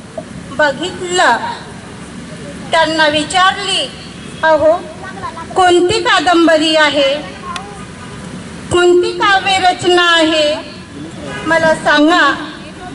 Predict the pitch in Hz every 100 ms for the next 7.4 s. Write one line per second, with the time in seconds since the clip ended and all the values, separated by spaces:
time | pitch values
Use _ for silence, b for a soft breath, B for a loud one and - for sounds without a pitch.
0 | - - 311 403 381 320 302 302 285 269
1 | 349 - - - - - - - - -
2 | - 339 285 262 269 269 262 254 294 254
3 | - - - 240 269 - 302 311 311 302
4 | 311 311 285 254 285 220 - - - 294
5 | 285 320 339 349 339 339 339 320 247 -
6 | - - - - 339 254 330 359 349 339
7 | 359 339 302 339